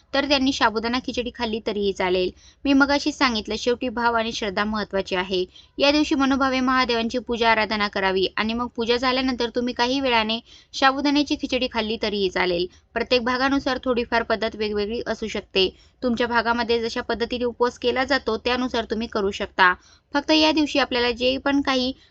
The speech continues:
खायचं असेल तर हरितालिकेची पूजा झाल्यानंतर मग आपल्याला खायचं आहे. या दिवशी अनेक स्त्रिया सूर्योदयापासून चंद्रोदयापर्यंत कठोर उपवास करतात. या काळात अन्न आणि पाणी सुद्धा वर्ज्य करतात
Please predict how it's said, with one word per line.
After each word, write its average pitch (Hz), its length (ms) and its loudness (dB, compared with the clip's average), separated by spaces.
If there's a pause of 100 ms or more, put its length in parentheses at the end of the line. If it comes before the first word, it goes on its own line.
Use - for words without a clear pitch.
(140)
खायचं 254 260 2
असेल 254 420 0
तर 254 100 -2
हरितालिकेची 226 600 -2
पूजा 240 280 0
झाल्यानंतर 233 600 -2
मग 226 160 -2
आपल्याला 214 380 0
खायचं 208 280 -2
आहे. 190 280 0 (340)
या 262 100 4
दिवशी 294 260 4
अनेक 277 240 2
स्त्रिया 262 280 0
सूर्योदयापासून 240 840 0
चंद्रोदयापर्यंत 220 840 -2
कठोर 240 240 0
उपवास 214 360 -2
करतात. 190 380 2 (320)
या 247 120 2
काळात 254 300 2
अन्न 247 180 0
आणि 247 180 2
पाणी 226 300 -2
सुद्धा 233 220 -2
वर्ज्य 208 300 -2
करतात 196 360 -4